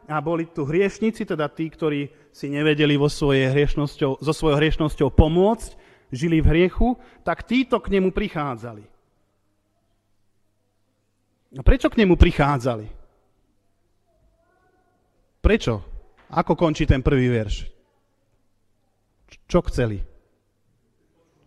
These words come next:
Vypočuť. Chceli Ježiša počuť. To je nádherné. Ľudia chceli počuť Ježiša,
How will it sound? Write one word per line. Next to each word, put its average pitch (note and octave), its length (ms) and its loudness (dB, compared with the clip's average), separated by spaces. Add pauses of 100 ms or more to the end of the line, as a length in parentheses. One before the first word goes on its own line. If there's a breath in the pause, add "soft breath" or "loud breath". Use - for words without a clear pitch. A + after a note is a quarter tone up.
(260)
Vypočuť. - 760 0 (1200)
Chceli C3 320 4
Ježiša D3 800 2
počuť. - 360 -2 (920)
To - 80 -14
je A2+ 80 -4
nádherné. A#2+ 440 -4 (800)
Ľudia E3+ 360 4
chceli D3+ 240 0
počuť G3+ 400 2
Ježiša, D#3+ 540 -2